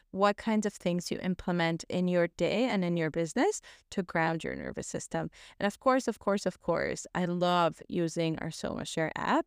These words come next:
It's an app for trauma-informed audio practices, and I use it all the time, whether for a breath practice or really anything to ground me. Um,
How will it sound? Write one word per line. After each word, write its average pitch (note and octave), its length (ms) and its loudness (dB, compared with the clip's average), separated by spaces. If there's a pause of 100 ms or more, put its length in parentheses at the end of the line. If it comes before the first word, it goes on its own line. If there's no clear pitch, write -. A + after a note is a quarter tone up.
It's - 380 -4 (300)
an G3 100 0
app F3+ 320 0
for F3+ 220 0
trauma-informed E3+ 880 -2
audio E3+ 320 4
practices, A3 920 0
and F3 180 -2
I E3+ 40 0
use E3+ 220 0
it F3 100 2
all E3+ 280 2
the E3 120 0
time, E3+ 540 0 (380)
whether F3+ 340 4
for E3+ 460 0
a F3 80 -2
breath F3 720 -2 (360)
practice F3 840 0
or E3 140 2
really E4 300 2
anything C4+ 480 2
to G3 140 -8
ground E3 520 -2
me. D#4 320 2 (480)
Um, F3 460 0